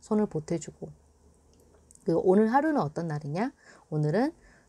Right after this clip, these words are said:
주변인들에게 내가 물건을 빌려준다거나 아니면, 어, A와 B랑 바꾸자 이런 식으로 교환을 하게 되는 날이에요. 뭔가 중고 거래 같은, 음, 그런 느낌이 좀 드네요. 자,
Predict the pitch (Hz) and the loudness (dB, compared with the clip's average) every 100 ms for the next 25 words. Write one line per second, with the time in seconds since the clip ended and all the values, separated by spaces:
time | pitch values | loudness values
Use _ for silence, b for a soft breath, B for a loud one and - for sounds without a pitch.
0 | - 202 202 330 339 302 262 226 156 160 | 0 4 6 6 6 6 4 4 2 2
1 | 160 160 214 370 330 214 175 160 147 147 | 2 2 2 2 2 0 0 0 -4 -6
2 | 143 143 143 151 151 147 170 175 190 240 | -8 -8 -6 -4 -4 -6 -6 -4 -2 -2
3 | 269 b b b - 156 - 175 240 247 | -2 b b b -12 -10 2 6 8 6
4 | - 262 262 - 151 233 214 165 160 160 | 2 0 0 -2 -2 0 2 0 -4 -6
5 | 160 151 175 190 285 320 214 190 160 156 | -8 -6 2 6 6 4 2 0 -4 -4
6 | 143 135 131 131 127 131 - _ 160 160 | -6 -8 -10 -12 -14 -16 -20 _ -10 -8
7 | 151 143 - _ - - - 175 190 254 | -6 -8 -12 _ -20 -14 -4 -2 4 6
8 | 262 - 165 156 147 135 - 262 - 156 | 4 2 -2 -2 -4 -6 -8 -10 -8 -10
9 | 139 - 170 180 156 151 151 147 143 147 | -10 -8 -6 -6 -8 -8 -10 -8 -10 -10
10 | 139 139 214 - _ _ - - _ - | -10 -10 -12 -14 _ _ -20 -20 _ -20
11 | - - _ _ _ _ _ _ _ _ | -20 -20 _ _ _ _ _ _ _ _
12 | _ _ _ _ _ - B B B B | _ _ _ _ _ -20 B B B B
13 | - 175 | -8 -6